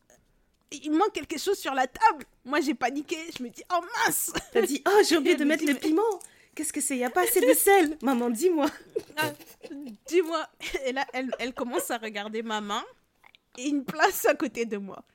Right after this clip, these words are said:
Speaker 1: Et là, j'étais
Speaker 2: Oh
Speaker 1: là.
Speaker 2: my gosh.
Speaker 1: Oh my. <laughs> Oh my. Euh, ouais, c'est ça.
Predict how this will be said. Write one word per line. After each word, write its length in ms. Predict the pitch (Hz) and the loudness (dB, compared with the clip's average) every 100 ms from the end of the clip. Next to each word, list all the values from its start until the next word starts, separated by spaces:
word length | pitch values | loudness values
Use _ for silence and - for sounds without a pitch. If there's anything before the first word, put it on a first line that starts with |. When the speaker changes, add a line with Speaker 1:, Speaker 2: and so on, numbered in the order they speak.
| _ _ _ | _ _ _
Speaker 1:
Et 100 | 226 | -8
là, 80 | 247 | -6
j'étais 100 | 208 247 | -4 -6
Speaker 2:
Oh 0 | |
Speaker 1:
là. 120 | 254 190 | -6 -8
Speaker 2:
my 100 | 180 | -10
gosh. 220 | 165 156 | -12 -10
Speaker 1:
Oh 80 | 294 311 | -10 -8
my. 340 | 185 - 370 587 427 | -10 -8 -8 -4 -4
<laughs> 100 | - _ _ _ _ _ _ - | -6 _ _ _ _ _ _ -14
Oh 80 | 311 | -12
my. 320 | 226 - 262 - _ _ - - - _ - 240 | -12 -8 -10 -10 _ _ -20 -20 -20 _ -6 -4
Euh, 520 | 233 233 233 226 220 - | -4 -6 -8 -10 -12 -10
ouais, 160 | 233 240 | -6 -6
c'est 160 | - - | -8 -10
ça. 200 | 285 262 | -6 -6